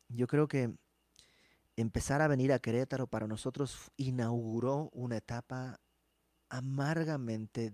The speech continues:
difícil y dura, durísima. Y no por, no por la carretera y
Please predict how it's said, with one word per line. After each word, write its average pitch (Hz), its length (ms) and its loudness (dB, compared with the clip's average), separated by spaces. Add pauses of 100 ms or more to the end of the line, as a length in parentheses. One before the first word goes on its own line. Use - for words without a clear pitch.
(140)
difícil 110 800 -4 (100)
y 123 200 -6
dura, 113 760 -2 (280)
durísima. 147 960 -6 (1200)
Y 156 140 4
no 190 240 6
por, 202 300 4 (400)
no 131 240 2
por 220 140 4
la 160 100 4
carretera 160 600 2
y 123 200 -4